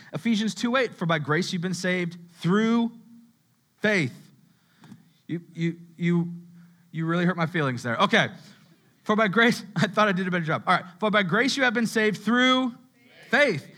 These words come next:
And it goes on to say, "This isn't your own doing. It's a gift from, from God." Faith is a gift. Yes, your salvation is a gift, but faith, the faith to even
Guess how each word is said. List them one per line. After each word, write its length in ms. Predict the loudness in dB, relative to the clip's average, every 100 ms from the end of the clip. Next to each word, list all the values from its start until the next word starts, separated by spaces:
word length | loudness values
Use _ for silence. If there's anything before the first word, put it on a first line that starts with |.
| -20 -20 -6
And 120 | 0
it 60 | 2
goes 220 | 2 2
on 120 | 2
to 60 | 0
say, 200 | 0 -2
"This 300 | 0 -2 0
isn't 320 | 0 -2 -2
your 180 | -2 2
own 240 | 2 0
doing. 480 | 2 2 2 0 -4 -6
It's 180 | -6 -6
a 60 |
gift 320 | -4 -6 -6
from, 240 | -8 -8 -10 -6
from 200 | -4 -2
God." 300 | -2 -4 -10 -20 _ _ _ _ _ _ _
Faith 720 | -6 -2 0 0 -2 -10 -20 -20 _ _ _ _
is 160 | -4 -2
a 80 | 0
gift. 380 | 0 -2 -6 -2
Yes, 240 | -2 -2
your 80 | -4
salvation 600 | -2 -2 -2 -4 -4 -4
is 120 | -6
a 60 | -6
gift, 280 | -6 -6 -10 -20 -12 -6
but 160 | -6
faith, 460 | -4 -2 0 -2 -6 -16 -12 -2
the 100 | -2
faith 460 | 0 0 0 0
to 100 | -6 -2
even 400 | 0 0 -2